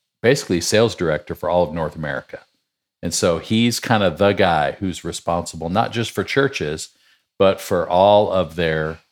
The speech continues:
clients. And so he and I met last week, and I was able to work with Tony to sort of get my hands on the desk and get a feel for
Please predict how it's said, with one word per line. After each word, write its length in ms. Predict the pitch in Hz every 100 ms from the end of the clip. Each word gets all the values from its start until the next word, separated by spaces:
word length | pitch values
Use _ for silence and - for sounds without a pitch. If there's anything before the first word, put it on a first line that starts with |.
| _
clients. 680 | - 92 80 62 - - - -
And 140 | 92
so 340 | - 113 101 - - - - - _
he 200 | 151 160
and 100 | 135
I 440 | 120 113 117 - _
met 320 | - 113 113 107
last 360 | 104 98 -
week, 420 | 107 95 95 - _
and 300 | - 95 90
I 100 | 87
was 200 | 101 98
able 300 | 104 95 95
to 540 | - - 95 87 82 82
work 240 | 98 110 110
with 100 | 95
Tony 440 | 107 95 92 90
to 200 | - -
sort 320 | - - 101
of 60 | 85
get 100 | 98
my 100 | -
hands 300 | 92 104 98
on 120 | 101
the 60 | 95
desk 500 | 95 92 95 - -
and 360 | 87 82 80 80 _ _ -
get 100 | 101
a 60 | 87
feel 340 | - 101 92
for 560 | - 98 87 82 80